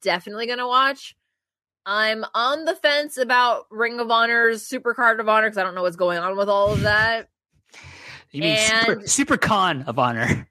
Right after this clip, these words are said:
Speaker 1: Well, yeah,
Speaker 2: Yeah,
Speaker 1: that
Speaker 2: Tony,
Speaker 1: too.
Speaker 2: Super Tony Khan, you know what I mean? So anyways.
Speaker 1: Um, but also Impact's Multiverse of Matches cards
Speaker 2: <laughs>
Speaker 1: are weirdly fascinating. So I don't know, but again,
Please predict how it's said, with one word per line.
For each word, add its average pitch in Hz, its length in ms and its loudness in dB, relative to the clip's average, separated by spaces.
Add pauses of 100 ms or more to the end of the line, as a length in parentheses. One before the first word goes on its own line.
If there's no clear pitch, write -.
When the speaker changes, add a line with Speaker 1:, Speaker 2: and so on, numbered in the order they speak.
(140)
Speaker 1:
Well, 202 300 0
yeah, 190 80 -2
Speaker 2:
Yeah, 151 100 2
Speaker 1:
that 185 140 -2
Speaker 2:
Tony, 196 160 -2
Speaker 1:
too. 180 40 -8
Speaker 2:
Super 170 200 0
Tony 196 260 0
Khan, 107 280 -4
you 101 80 -8
know 110 40 -6
what 117 60 -4
I - 20 -6
mean? 107 120 -10
So - 120 -14
anyways. 92 460 -20
Speaker 1:
Um, 202 580 -2 (200)
but 214 220 2 (320)
also 285 540 2
Impact's 311 840 0 (100)
Multiverse 262 880 -2
of 233 220 -6
Matches 254 680 -4
cards 269 600 0
Speaker 2:
<laughs> - 60 -18
Speaker 1:
are 208 380 -4 (480)
weirdly 330 580 0 (140)
fascinating. 403 880 0 (420)
So 247 360 -2
I 233 160 0
don't 254 160 0
know, 214 280 2
but 208 320 -2
again, 220 600 -2